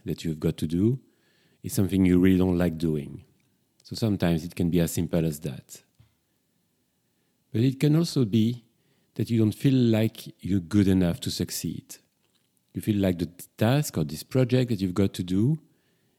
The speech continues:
is way too complicated, or you're not smart enough to do it, or you don't have enough energy to do it. It's sometimes linked to the imposter syndrome, not always. So it's, like,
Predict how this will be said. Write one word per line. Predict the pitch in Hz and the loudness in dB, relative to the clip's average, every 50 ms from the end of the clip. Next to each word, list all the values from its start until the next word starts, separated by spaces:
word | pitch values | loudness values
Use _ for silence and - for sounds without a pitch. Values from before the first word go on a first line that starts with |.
| _ _ _ _ _ | _ _ _ _ _
is | - 90 87 - - | -10 -10 -8 -6 -4
way | 107 110 127 127 127 | -2 0 0 0 0
too | 123 - - 95 - - - | -2 -4 -8 -10 -8 -4 -4
complicated, | - 92 87 98 85 - 95 92 90 - 95 92 90 - - - - - - - _ _ | -2 0 0 0 0 0 0 0 0 0 -2 -2 -2 -4 -10 -16 -16 -18 -20 -20 _ _
or | - 82 80 82 85 82 82 85 85 - _ _ _ _ _ _ _ _ _ _ _ _ _ | -8 -6 -4 -4 -4 -6 -8 -12 -16 -20 _ _ _ _ _ _ _ _ _ _ _ _ _
you're | 101 101 104 | -2 0 0
not | 107 107 104 - - - | 2 0 0 -4 -8 -14
smart | - - - - - 92 92 92 90 | -14 -12 -10 -4 0 0 2 2 2
enough | 92 92 90 82 - | 2 2 0 -2 -4
to | - - | -8 -8
do | - - 90 90 | -4 -2 0 0
it, | 92 98 - - - - - - | 0 0 -2 -6 -12 -14 -14 -8
or | - 80 | -6 -4
you | 82 85 85 | -2 -2 -2
don't | 85 85 | -2 -4
have | 80 87 82 | -4 -4 -4
enough | 85 85 82 80 73 - - | -2 -2 -2 -2 -4 -6 -6
energy | - 101 95 101 92 85 90 95 92 | -4 -2 0 0 0 0 0 -2 -2
to | - - 85 | -2 -4 -6
do | 85 90 87 90 | -4 -2 -2 0
it. | 92 90 - - - - - _ _ _ _ _ _ _ _ _ _ _ _ _ _ _ - | -2 -4 -6 -10 -18 -18 -18 _ _ _ _ _ _ _ _ _ _ _ _ _ _ _ -6
It's | 117 - - - | -6 -6 -2 0
sometimes | 151 143 135 - 131 123 113 - - | 0 0 0 0 0 -2 -2 0 2
linked | 113 113 113 107 - | 4 4 4 4 2
to | 101 | 2
the | 92 95 | 2 2
imposter | 95 92 85 98 87 - - 98 87 | 2 2 2 0 -2 -2 -2 -4 -2
syndrome, | - - 90 85 80 82 80 80 78 78 | -2 -2 -4 -2 -2 -2 -2 -2 -2 -2
not | 92 120 117 110 | 0 0 0 2
always. | 101 95 90 82 80 76 80 80 - - - - - - _ _ _ _ _ _ _ _ _ _ _ _ _ _ _ _ _ _ _ _ _ _ _ _ | 0 0 -2 -2 -4 -6 -8 -10 -14 -16 -16 -18 -18 -20 _ _ _ _ _ _ _ _ _ _ _ _ _ _ _ _ _ _ _ _ _ _ _ _
So | - - 107 | -4 0 0
it's, | 98 - - - | 0 0 0 -2
like, | 104 101 92 - | -2 -2 -2 -4